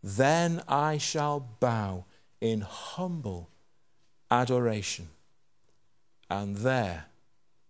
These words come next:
proclaim, "My God, how great thou art." Then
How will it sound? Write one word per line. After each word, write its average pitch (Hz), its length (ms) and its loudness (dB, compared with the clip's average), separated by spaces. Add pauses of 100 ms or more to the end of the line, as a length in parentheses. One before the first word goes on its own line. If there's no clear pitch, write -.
(400)
proclaim, 107 760 -6 (1040)
"My 131 720 -2 (220)
God, 87 500 -10 (760)
how 117 640 -4
great 95 540 -12 (640)
thou 98 540 -4 (720)
art." 95 460 -8 (960)
Then 104 680 -2